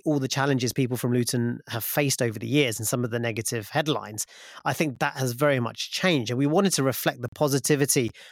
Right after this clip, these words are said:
of a town where people are ambitious, they're aspirational. And despite often the odds being stacked against an area like Luton and the club itself, there are people there who have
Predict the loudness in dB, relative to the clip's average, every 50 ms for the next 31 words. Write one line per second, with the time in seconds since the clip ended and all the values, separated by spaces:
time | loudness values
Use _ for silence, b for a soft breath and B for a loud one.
0 | B B _ 2 4 4 4 2 0 0 -4 -4 -4 -4 -4 -2 -2 -2 0 -2
1 | -4 -2 0 0 0 0 -2 -4 -6 0 2 2 4 4 4 4 2 2 0 0
2 | 0 0 0 -2 -2 0 2 2 4 4 4 6 6 6 6 6 4 2 B B
3 | B B B B B _ 0 2 2 4 4 4 2 4 4 2 2 2 0 -2
4 | -2 0 4 4 4 4 2 -2 _ _ 0 0 2 4 4 6 6 6 4 2
5 | 2 2 2 2 2 2 2 0 0 0 -2 0 2 2 2 4 4 2 2 0
6 | -2 -6 -10 _ _ 0 2 2 2 2 2 2 0 0 0 -2 -4 -4 -4 -4
7 | -4 -8 -2 0 2 2 2 2 2 0 -2 0 0 0 2 2 2 2 0 -2
8 | -6 -8 -12 b b b b b b b _ -2 2 4 6 6 6 4 4 4
9 | 2 2 4 2 2 4 4 2 2 2 2 2 4 4 2 0 0 0 0 2
10 | 2 2 0 -2 -4